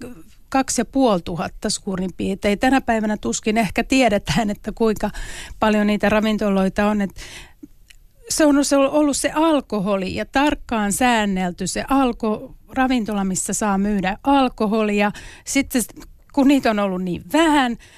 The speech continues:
niin sitten sinne on oikein pitänyt päästä. Ja sitten sinne on pitänyt tota, on pakko ollut tilata ruokaa, jotta saa sitä juomaa. Et se juoma on ollut semmoinen pääasia siinä.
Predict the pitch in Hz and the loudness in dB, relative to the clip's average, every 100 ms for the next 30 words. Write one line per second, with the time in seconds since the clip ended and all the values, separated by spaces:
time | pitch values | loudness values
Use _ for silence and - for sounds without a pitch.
0 | - 226 277 269 226 226 202 214 262 226 | -10 -6 -4 -2 -2 -2 0 0 0 -2
1 | 185 - - 147 _ - 269 285 262 - | -4 -6 -10 -14 _ 0 2 4 2 0
2 | - 240 226 - - - - 214 214 - | -4 -4 -4 -8 -18 -20 -10 -4 -4 -2
3 | 285 269 262 226 - _ - 254 220 220 | -4 -2 0 -2 -4 _ -8 -4 0 0
4 | 196 - _ _ _ _ - 160 240 233 | -2 -6 _ _ _ _ -4 0 2 2
5 | - 165 262 220 - 214 208 196 - - | 0 0 0 0 -2 -2 0 0 -2 -14
6 | _ - - - - - - 269 240 - | _ -20 -20 -20 -20 -18 0 0 2 0
7 | 349 - - 208 - 262 254 214 - 277 | 0 -4 -4 -2 2 2 2 0 -4 0
8 | 285 285 226 196 190 240 269 240 202 - | 2 2 0 -4 -4 -2 0 0 -2 -2
9 | 180 180 220 247 - 196 - 202 190 - | 0 2 2 0 -2 -2 0 0 0 -2
10 | 214 208 247 233 180 170 - 156 220 - | -4 -2 0 0 0 -2 -4 -6 -6 -2
11 | 254 320 359 226 190 185 175 180 - 202 | 2 4 4 2 0 0 -2 -4 -4 -2
12 | 202 196 - 233 202 170 175 - 180 190 | 0 -2 0 2 2 2 -2 -2 -2 -2
13 | 190 | -4